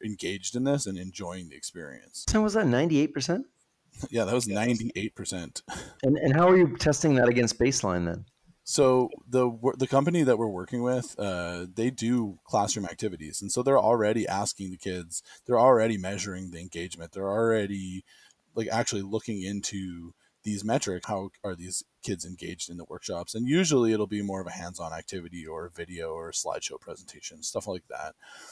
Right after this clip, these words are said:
Speaker 1: The introduction of virtual reality into this increased it from basically non-engagement all the way up to ninety-eight percent.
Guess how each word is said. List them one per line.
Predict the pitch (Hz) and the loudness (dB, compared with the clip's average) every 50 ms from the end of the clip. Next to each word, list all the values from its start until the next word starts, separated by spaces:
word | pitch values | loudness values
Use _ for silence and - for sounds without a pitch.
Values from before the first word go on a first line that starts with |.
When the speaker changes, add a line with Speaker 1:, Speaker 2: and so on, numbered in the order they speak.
| - - - - _ - | -20 -20 -20 -20 _ -10
Speaker 1:
The | - 127 - | -4 -2 0
introduction | 143 147 - 139 117 107 117 - - - 113 | 0 0 0 0 0 0 0 0 -2 -4 -4
of | 98 | -4
virtual | 92 110 107 - - 101 | -2 -2 -2 -2 -4 -6
reality | 90 90 85 92 104 107 98 95 95 | -4 -4 -2 0 0 0 0 0 -4
into | 92 - 92 | -6 -10 -10
this | 85 85 82 87 90 - - - - _ _ | -10 -10 -8 -8 -6 -6 -6 -8 -10 _ _
increased | - 107 - - - 120 110 110 - - | -10 -10 -10 -6 -4 -2 -2 0 0 0
it | 104 98 - - | 0 -2 -2 -6
from | - 113 101 98 95 95 92 90 - - - - - _ _ _ _ _ - | -6 -4 -4 -2 -2 -4 -6 -8 -12 -16 -20 -20 -20 _ _ _ _ _ 4
basically | 135 135 139 - - 131 - - 127 113 | 4 6 6 4 2 0 2 2 2 2
non-engagement | 110 107 110 110 104 95 98 101 92 95 107 98 95 92 87 85 - | 2 2 2 2 0 -2 -4 -6 -4 -4 -4 -4 -6 -8 -10 -8 -8
all | - 98 101 | -6 -6 -6
the | 98 | -6
way | 95 92 95 | -6 -6 -6
up | 90 - | -8 -6
to | - - 92 87 85 90 92 | -6 -6 -6 -6 -6 -8 -8
ninety-eight | 95 85 87 92 87 82 82 80 - | -8 -8 -8 -10 -8 -8 -10 -10 -12
percent. | - - - - - 50 53 _ _ | -12 -12 -12 -10 -12 -12 -20 _ _